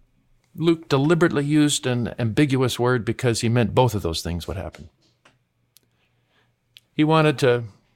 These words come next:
he was saying that, uh, they spent time i-, in prayer, speaking to God,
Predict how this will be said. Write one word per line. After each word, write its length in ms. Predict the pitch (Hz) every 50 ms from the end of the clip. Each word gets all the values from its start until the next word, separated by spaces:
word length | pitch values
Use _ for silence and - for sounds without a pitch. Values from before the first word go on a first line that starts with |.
| - -
he 80 | - 143
was 200 | 123 139 127 -
saying 240 | 143 131 127 131 107
that, 400 | 123 117 117 113 - _ - 123
uh, 180 | 110 101 98 98 95 - _ _ _ _ -
they 200 | - 135 135 127
spent 340 | - - - 127 120 104 -
time 520 | - - 127 123 127 139 143 156 165 165 _ _ _ _ _ _ _ _ _ _ -
i-, 100 | 120 - - _ _
in 220 | - 117 107 101 92
prayer, 480 | - - - 131 123 127 165 214 247 - _ _ _ _ _ _ - - - -
speaking 340 | - - 123 110 - 131 120
to 80 | 139 117
God, 320 | 123 117 127 151 180 -